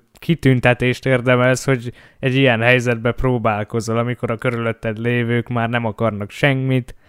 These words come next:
meg mindenki le akar húzni. Tehát ez, úgy gondolom, hogy ezért a, a,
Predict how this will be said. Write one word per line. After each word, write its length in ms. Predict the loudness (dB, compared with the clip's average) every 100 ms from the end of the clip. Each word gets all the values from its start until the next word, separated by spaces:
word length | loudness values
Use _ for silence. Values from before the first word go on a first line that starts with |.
| -20 _
meg 160 | -4 0
mindenki 420 | 2 0 0 -2
le 140 | 0
akar 300 | 0 0 -2
húzni. 640 | -2 -4 -4 -4 -4 -6 -6 _ _ -2
Tehát 240 | 2 2 2
ez, 360 | 0 -2 -16 -20 -20 _
úgy 240 | -2 0
gondolom, 500 | 2 0 2 2 0
hogy 200 | 0 -2
ezért 480 | -2 -2 -4 -4 -2
a, 320 | -2 0 -4 _ _ _ -20 -20 -20 -6 0
a, 400 | 2 4 2